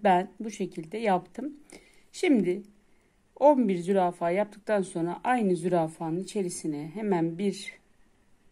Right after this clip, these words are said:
pırpır yapıyoruz ve dağlarımızın, ara dağlarımızın yapımına tekrardan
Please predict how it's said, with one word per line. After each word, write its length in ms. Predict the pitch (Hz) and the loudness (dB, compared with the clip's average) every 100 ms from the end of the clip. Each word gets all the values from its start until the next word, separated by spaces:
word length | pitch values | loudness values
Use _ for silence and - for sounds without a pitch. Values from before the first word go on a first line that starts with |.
| _ _ _ | _ _ _
pırpır 380 | - 208 208 190 | -4 -4 -4 -4
yapıyoruz 720 | 165 160 165 156 175 196 - _ _ - _ _ - | -2 -4 -6 -4 -4 -8 -14 _ _ -20 _ _ -2
ve 300 | 240 220 233 - _ _ _ _ - | 2 2 -2 -14 _ _ _ _ 0
dağlarımızın, 960 | 214 233 214 190 170 170 160 156 156 180 | 6 8 8 4 0 -2 -4 -6 -8 -6
ara 300 | - 208 208 | 0 2 4
dağlarımızın 680 | 185 165 160 151 151 147 160 | 2 0 -2 -4 -4 -4 -2
yapımına 580 | 202 233 175 175 208 247 | 0 0 -2 -4 -4 -4
tekrardan 760 | 277 214 175 151 151 247 269 | -4 -4 -4 -4 -4 -4 -6